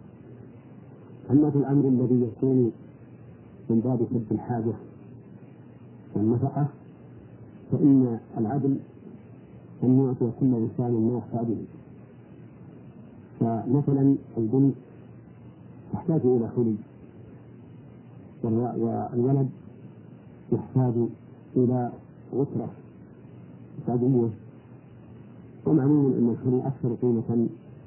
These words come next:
من الغترة الزوجية. فإذا أعطى البنات حلياً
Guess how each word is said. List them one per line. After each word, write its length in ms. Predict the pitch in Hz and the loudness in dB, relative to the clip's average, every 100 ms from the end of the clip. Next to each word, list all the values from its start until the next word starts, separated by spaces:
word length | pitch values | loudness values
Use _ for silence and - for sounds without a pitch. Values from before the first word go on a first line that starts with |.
| - - - | -20 -8 0
من 240 | 120 120 - - | 2 0 -2 -2
الغترة 460 | 110 131 117 107 - | 0 0 -2 -6 -4
الزوجية. 300 | 107 107 98 - - - - - - - - - - - - - - - - - - - - - | -2 -2 -2 -6 -14 -18 -20 -20 -20 -20 -20 -20 -20 -20 -20 -20 -20 -20 -20 -20 -20 -20 -20 -4
فإذا 280 | 139 151 135 | 2 4 2
أعطى 440 | 135 147 123 113 104 - - - - - - - - - - - | 0 -4 -4 -6 -8 -12 -20 -20 -20 -20 -20 -20 -20 -20 -12 -4
البنات 400 | 104 117 131 113 - - - - - | -2 2 0 0 -6 -18 -18 -16 0
حلياً 460 | 120 135 120 117 | 4 4 4 2